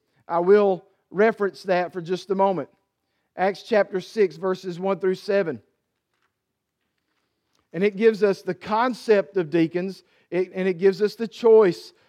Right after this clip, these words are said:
of deacons. Um, we see the concept. Why do deacons need to be, why are deacons needed in the church? Because deacons are needed to deal with, uh, the people of the church. At the time,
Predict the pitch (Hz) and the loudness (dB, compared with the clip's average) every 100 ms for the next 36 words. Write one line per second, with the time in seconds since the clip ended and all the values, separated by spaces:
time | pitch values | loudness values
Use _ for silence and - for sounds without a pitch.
0 | _ 185 175 175 220 190 131 95 - _ | _ -4 0 2 2 0 -6 -8 -20 _
1 | _ _ _ - 147 147 143 139 135 _ | _ _ _ -6 -2 0 0 -4 -12 _
2 | _ 190 202 - 254 220 254 247 254 - | _ -2 -2 0 -4 -2 2 2 2 2
3 | 196 165 190 220 240 202 226 196 214 185 | 2 2 0 2 2 0 -2 -2 -8 -4
4 | 208 220 202 175 196 202 196 - _ _ | -4 -4 -6 -4 -2 -2 -6 -12 _ _
5 | _ _ 175 220 240 214 214 190 208 185 | _ _ -2 2 2 2 -2 -2 -8 -2
6 | 214 214 196 202 190 240 220 156 - - | 0 0 -4 -6 -4 0 0 -2 -12 -20
7 | _ _ _ _ 180 208 196 202 160 240 | _ _ _ _ -6 -2 0 0 -2 -2
8 | 277 233 180 196 202 214 247 214 170 - | -2 -2 0 0 0 -2 0 -2 -4 -6
9 | 202 165 226 269 247 202 190 185 190 190 | -8 -6 -2 4 6 6 4 4 4 -2
10 | - _ _ _ - 175 170 170 175 254 | -8 _ _ _ -4 0 0 0 -4 -2
11 | 269 220 208 190 - 233 170 202 180 175 | 0 2 2 0 0 0 0 -8 -10 -2
12 | 220 233 247 247 | 0 2 2 -2